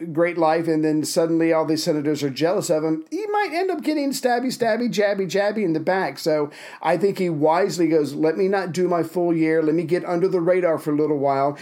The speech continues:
And maybe, just maybe, uh, things will calm down about me," 'cause this is his second time being consul, and eyes are starting to, to go his way, which is never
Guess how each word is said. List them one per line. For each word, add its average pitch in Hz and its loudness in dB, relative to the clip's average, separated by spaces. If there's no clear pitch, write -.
And 180 2
maybe, 202 2
just 214 0
maybe, 151 -2
uh, 151 0
things 185 0
will 165 -4
calm 165 0
down 156 0
about 143 0
me," 147 -2
'cause 156 0
this 185 0
is 220 0
his 175 0
second 185 -2
time 156 -2
being 139 0
consul, 165 -2
and 147 -2
eyes 147 2
are 147 -2
starting 147 0
to, 123 -10
to 170 -6
go 143 0
his 147 -2
way, 135 0
which 262 2
is 233 0
never 233 2